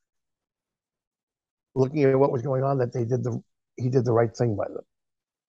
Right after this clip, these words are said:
And, but, but basically, Paul was managing the band by that point.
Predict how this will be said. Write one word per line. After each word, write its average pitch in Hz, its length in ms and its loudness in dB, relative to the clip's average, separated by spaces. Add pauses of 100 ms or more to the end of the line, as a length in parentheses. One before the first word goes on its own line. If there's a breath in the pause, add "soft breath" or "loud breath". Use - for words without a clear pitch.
(1300)
And, 131 180 2
but, 185 200 6
but 165 120 4
basically, 170 340 6
Paul 160 280 6
was 113 140 -2
managing 107 340 -4
the 101 60 -4
band 98 200 -2
by 92 160 -2
that 98 220 -6
point. 131 160 -16